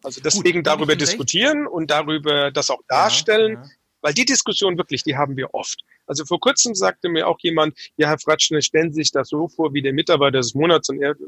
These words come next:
Speaker 1: dieser Gesprächspartner verwendete nicht das Bild jetzt des Wagens neben dem Geschäftsführerfahrzeug, sondern verwendete sozusagen das Bild der, der Ahnengalerie, also der Bilder an der Wand, äh, in denen dann der Mitarbeiter
Speaker 2: Mhm.
Speaker 1: des Monats dargestellt wird.“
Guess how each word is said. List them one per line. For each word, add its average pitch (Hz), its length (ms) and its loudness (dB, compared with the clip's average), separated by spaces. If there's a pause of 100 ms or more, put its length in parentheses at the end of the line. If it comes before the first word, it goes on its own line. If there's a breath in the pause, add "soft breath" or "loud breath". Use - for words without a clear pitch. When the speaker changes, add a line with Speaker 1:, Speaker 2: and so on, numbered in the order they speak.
Speaker 1:
dieser 131 220 -6
Gesprächspartner 147 800 0
verwendete 131 420 -2
nicht 135 200 -6
das - 180 -6 (120)
Bild 143 260 0
jetzt - 260 -2
des - 280 -6
Wagens 143 600 2
neben 135 260 -2
dem 123 120 -8
Geschäftsführerfahrzeug, 160 1080 -4 (340 loud breath)
sondern 139 320 -2
verwendete 131 400 0
sozusagen 127 340 -4
das 123 180 -4
Bild 135 240 0
der, 123 220 2
der 120 280 0
Ahnengalerie, 131 720 4
also 113 160 -2
der 113 80 0
Bilder 120 340 4
an 117 100 -4
der 110 120 -2
Wand, 123 360 0
äh, 131 300 -8
in 120 60 -20
denen 127 200 -6
dann 117 160 -8
der 117 140 -12
Mitarbeiter 120 440 -6
Speaker 2:
Mhm. - 40 -6
Speaker 1:
des - 220 -10
Monats 151 340 -6
dargestellt 143 500 -6
wird.“ 135 160 -4